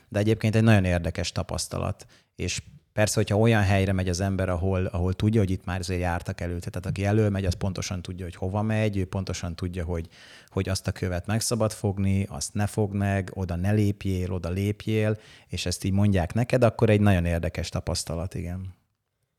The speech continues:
Ezt tudom neked javasolni egyébként. Van még mindig, ö, olyan kutatási engedélyünk itt a Bükkben is, hogy, ö, mehetünk ilyen barlangokba. Hát nyilván mi,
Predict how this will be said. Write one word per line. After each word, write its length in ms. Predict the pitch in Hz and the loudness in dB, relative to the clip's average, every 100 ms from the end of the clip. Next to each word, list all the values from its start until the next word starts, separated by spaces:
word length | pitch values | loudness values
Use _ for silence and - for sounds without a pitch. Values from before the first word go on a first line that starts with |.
| _ _ | _ _
Ezt 160 | - 101 | -8 -2
tudom 240 | 107 90 | 0 2
neked 300 | 82 82 85 | 0 -2 -2
javasolni 500 | 90 92 92 107 92 | -2 -2 -2 -2 -2
egyébként. 500 | 92 101 110 117 110 | -2 -2 -2 0 0
Van 220 | 104 101 90 | 0 0 0
még 240 | 90 90 | 0 -2
mindig, 400 | 92 92 85 87 | 0 -2 -2 -4
ö, 160 | 87 85 92 _ _ _ _ _ | -4 -4 -6 _ _ _ _ _
olyan 240 | 95 90 | -2 -2
kutatási 580 | 90 90 90 90 90 - | 0 -2 0 0 -2 0
engedélyünk 760 | 98 95 92 90 90 90 90 90 | 0 0 -2 -2 -2 -2 -4 -8
itt 220 | 87 - | -12 -8
a 220 | 87 87 98 | -8 -6 -2
Bükkben 380 | 104 104 110 | -2 0 0
is, 260 | 113 117 - - - - | 2 0 -4 -10 -20 -20
hogy, 320 | - 95 90 92 | -6 -2 0 0
ö, 160 | 87 | 0
mehetünk 580 | 90 85 87 85 85 - | 0 -2 -2 -4 -8 -8
ilyen 440 | 85 85 82 87 - | -8 -8 -8 -10 -10
barlangokba. 640 | 90 87 92 107 117 131 | -6 -4 -4 -4 0 4
Hát 180 | 123 123 | 4 4
nyilván 360 | 113 101 98 - | 2 0 0 -2
mi, 400 | 117 127 131 131 | 2 4 4 0